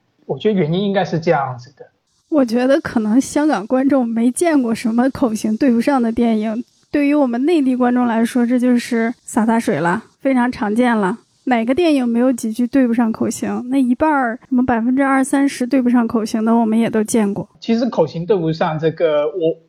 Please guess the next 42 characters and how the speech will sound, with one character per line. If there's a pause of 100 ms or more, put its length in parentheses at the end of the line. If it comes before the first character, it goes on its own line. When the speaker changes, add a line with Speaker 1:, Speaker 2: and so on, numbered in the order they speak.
Speaker 1:
我
自
己
猜
测，
其
实
应
该
是
很
多
年
轻
的
观
众
在
讲。 (500)
因
为
如
果
你
是 (160)
看
惯
了
八
十
年
代
的
香
港
电
影 (180)
跟
九
十
年
代，